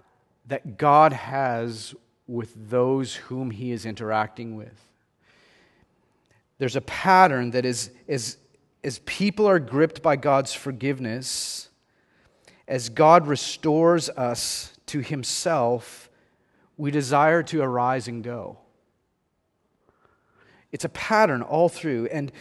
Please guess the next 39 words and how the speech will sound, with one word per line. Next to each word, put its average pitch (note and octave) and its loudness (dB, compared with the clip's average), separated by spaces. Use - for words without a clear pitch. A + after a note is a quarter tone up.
last G3+ 4
week D3+ -4
we D#3 0
looked D#3+ 2
at D#3+ 0
the D3+ -2
sin C4+ 0
of B3 2
Jonah B2+ -2
is C3 -2
that D#3 0
he D#3 -2
violated C#3+ 2
God's C3 0
call D#3 0
or C3 2
purpose - -6
on C#3+ -4
his B2 -10
life B2 -4
to, B2 -8
to C#3+ -8
live D3 -2
for D3+ -10
God, A#2+ -2
to C3+ -8
follow D3 -4
God, A#2 -6
to, B2+ -12
"Jonah, C#3+ -2
go B2 -2
to C#3 -2
Nineveh." D3+ -2
"No, B2 -2
I A2+ 0
don't C3 -4
want B2+ -2
to B2+ -2
go." G#2+ -4